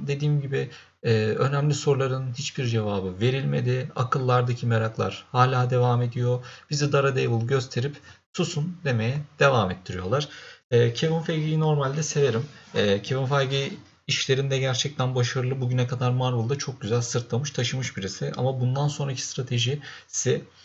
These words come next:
e, para üzerine olduğu için dediğim gibi izlediğiniz şeylerden keyif alamıyorsunuz. Birçok şeyi sinematik evrene aktarmaya devam ediyorlar. Dizi evrenine baktığınızda hiçbir sorunuz cevap bulmadan kalıyor. Bu final bölümü olsa bile.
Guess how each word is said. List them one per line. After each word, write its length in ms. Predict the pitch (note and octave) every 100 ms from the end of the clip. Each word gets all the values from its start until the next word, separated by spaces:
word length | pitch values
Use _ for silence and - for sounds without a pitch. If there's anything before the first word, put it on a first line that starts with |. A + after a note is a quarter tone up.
| _ -
e, 220 | G#2+ G#2+
para 200 | - A2+
üzerine 340 | F3+ D3 C3+ A#2+
olduğu 320 | A2+ G#2+ G#2+
için 300 | G2+ D#3+ D#3 - - _
dediğim 260 | B2+ D3 D3
gibi 180 | A#2 A#2
izlediğiniz 500 | A2+ B2 B2+ D#3 D3+
şeylerden 520 | C3+ A#2 A2+ D3+ D3+
keyif 300 | - D3 C#3
alamıyorsunuz. 580 | C3 C3 A2+ - F#2+ A2
Birçok 300 | D3 C#3+ -
şeyi 340 | B2+ C#3+ D3+ - - - -
sinematik 520 | - D3 D3 C#3+ -
evrene 300 | C3 A2 G2+
aktarmaya 560 | G2 - G2+ G2 G2 G2
devam 320 | B2+ D#3 D3+
ediyorlar. 440 | D3 D3 D#3 D#3+ - - _ -
Dizi 220 | D3 E3
evrenine 440 | D3 C3 A#2+ A#2+
baktığınızda 640 | C#3+ D3 - B2 G#2+ B2+
hiçbir 340 | B2+ B2 - F3
sorunuz 600 | D3 C3 A2+ B2+ D#3 - - _
cevap 400 | D#3+ C#3+ D3 -
bulmadan 440 | E3 C3 A2+ D3+
kalıyor. 380 | D3 C#3+ A2 F#2 B2
Bu 100 | D#3+
final 400 | D3+ D3+ D3+ C#3+
bölümü 260 | A#2 B2+ E3
olsa 400 | C#3+ A#2 A#2 F#2
bile. 180 | F2+